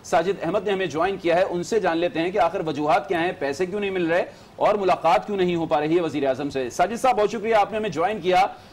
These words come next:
जरा खुलकर बताइएगा और आसान अल्फाज में बताइएगा, क्यों नहीं मिल रहा है पच्चीस अरब रुपए कराची को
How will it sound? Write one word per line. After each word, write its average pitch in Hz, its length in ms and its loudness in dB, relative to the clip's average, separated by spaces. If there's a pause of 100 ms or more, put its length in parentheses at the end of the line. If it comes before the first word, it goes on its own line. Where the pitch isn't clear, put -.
(120)
जरा 240 140 2
खुलकर 220 360 2
बताइएगा 185 500 2
और 220 140 6
आसान 208 320 2
अल्फाज 196 320 2
में 214 100 -2
बताइएगा, 160 560 2 (600)
क्यों 285 180 2
नहीं 269 120 2
मिल 214 120 2
रहा 220 100 4
है 208 60 -2
पच्चीस 208 300 0
अरब 226 140 2
रुपए 214 220 2
कराची 185 380 2
को 262 240 0